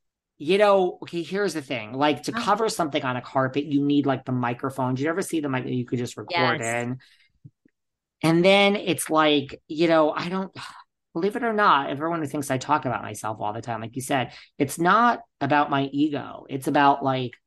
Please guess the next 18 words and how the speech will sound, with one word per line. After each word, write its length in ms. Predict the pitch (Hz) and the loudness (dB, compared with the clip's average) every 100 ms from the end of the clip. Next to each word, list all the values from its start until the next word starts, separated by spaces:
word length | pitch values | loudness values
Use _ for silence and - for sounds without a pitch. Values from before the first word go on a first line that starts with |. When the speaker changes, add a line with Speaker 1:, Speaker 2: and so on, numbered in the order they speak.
| - | -14
Speaker 1:
can 260 | - 185 | -4 0
we 80 | 185 | 2
use 340 | 151 131 135 131 | 2 2 0 -2
this 340 | 160 165 - - | -4 -4 -8 -4
as 220 | 117 117 | -4 -4
good 260 | 117 131 139 | -2 0 0
audio 460 | 113 113 123 139 | -2 -4 -2 -4
for 200 | 135 117 | -4 -8
these 240 | 110 117 123 | -8 -8 -6
lovely 380 | 117 113 127 | -6 -6 -6
people 340 | 120 127 127 113 | -6 -6 -6 -12
listening? 640 | 110 - 156 160 160 170 _ _ _ _ _ _ _ | -14 -10 -8 -8 -8 -12 _ _ _ _ _ _ _
It's 200 | - 139 | -4 -2
just 520 | - 196 - - - - | 0 0 -2 -8 -8 0
too 240 | 151 165 | 2 2
last 340 | 131 135 135 | 0 -4 -4
minute 300 | 127 123 131 | -4 -2 -2
notice. 720 | 131 117 156 117 107 - - | -4 -6 -6 -8 -10 -8 -8